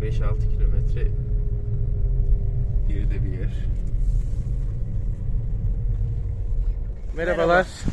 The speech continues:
Speaker 2: Öncelikle hoş geldiniz. Ee, Bozkırlar Aile Plajı burası. Adil Cevaz ilçesine on kilometre uzaklıkta.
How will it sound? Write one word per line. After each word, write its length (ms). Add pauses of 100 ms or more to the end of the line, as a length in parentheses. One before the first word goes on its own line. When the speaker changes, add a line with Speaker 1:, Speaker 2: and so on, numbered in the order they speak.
(160)
Speaker 2:
Öncelikle 420
hoş 200
geldiniz. 440 (640)
Ee, 180
Bozkırlar 480
Aile 300
Plajı 400
burası. 540
Adil 280
Cevaz 280
ilçesine 420
on 200
kilometre 460
uzaklıkta. 640